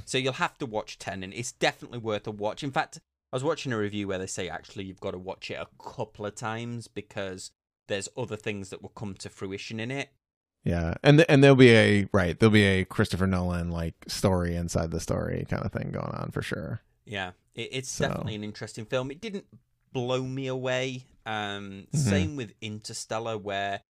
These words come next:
Speaker 1: I liked watching Interstellar, but it's not one I would probably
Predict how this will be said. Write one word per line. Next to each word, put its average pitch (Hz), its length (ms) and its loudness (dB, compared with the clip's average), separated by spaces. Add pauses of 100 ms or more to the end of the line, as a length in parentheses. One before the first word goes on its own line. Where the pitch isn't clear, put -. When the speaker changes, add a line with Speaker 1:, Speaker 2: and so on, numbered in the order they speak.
(280)
Speaker 1:
I 120 100 -2
liked 139 440 -2
watching 113 300 -12
Interstellar, 101 520 -8
but 104 120 -10
it's - 140 -16
not 107 240 -8
one 98 220 -8
I 95 80 -8
would - 220 -16
probably 95 280 -14